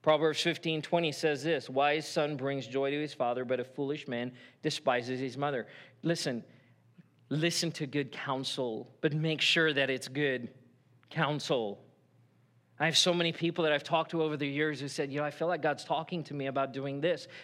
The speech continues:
And I've talked to fifteen or twenty people to ask them what they thought. Well, you're just thoroughly confused then. See, because we all speak out of our own falsehood, whether we realize it or not. And the goal is to,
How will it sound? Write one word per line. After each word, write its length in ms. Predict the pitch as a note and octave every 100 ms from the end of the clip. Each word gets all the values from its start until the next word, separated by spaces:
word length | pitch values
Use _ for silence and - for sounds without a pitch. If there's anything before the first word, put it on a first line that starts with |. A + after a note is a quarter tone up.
| -
And 100 | D#3
I've 120 | C#3
talked 240 | F3 E3+
to 100 | F3 D#3
fifteen 440 | F3 - F3 E3
or 60 | C#3
twenty 300 | - F3 E3
people 420 | - F#3 F3 C#3+
to 180 | - C#3+
ask 200 | D3+ -
them 140 | D#3
what 180 | D3+ D#3
they 120 | F#3
thought. 400 | G3 C3 G#2+ - - _ _ _ _ _ _ _ _ _ _ _ _
Well, 120 | -
you're 220 | C3+ C3 G3+
just 200 | G3 -
thoroughly 420 | - D#3 D3+ D#3+
confused 600 | F3 D#3+ - G#3 A3+ E3+
then. 320 | C#3+ A2 C3 C3 - - - - - - - - - -
See, 180 | -
because 360 | G#3+ A3+ A3 F3+
we 200 | D#3+ G3
all 180 | G3+ F#3
speak 520 | - - A3+ B3+ G#3+
out 200 | F3+ F#3
of 180 | F#3 D#3+
our 240 | F3 F3
own 520 | F3+ A#3 G3 F3+ G3+ - -
falsehood, 640 | - A3+ C4+ - F#3+ A#2 - - _ _ _ _ _ _ _ _ _
whether 240 | E3 G#3+ A3+
we 160 | A3+
realize 540 | G3+ A#3 D4 A#3 G#3+ F#3
it 120 | G3
or 100 | F#3
not. 460 | G3 B3 F#3+ C3+ - - - _ _
And 100 | F#3
the 40 |
goal 360 | G3 A3 C4+ C4
is 140 | A3+ -
to, 200 | G#3+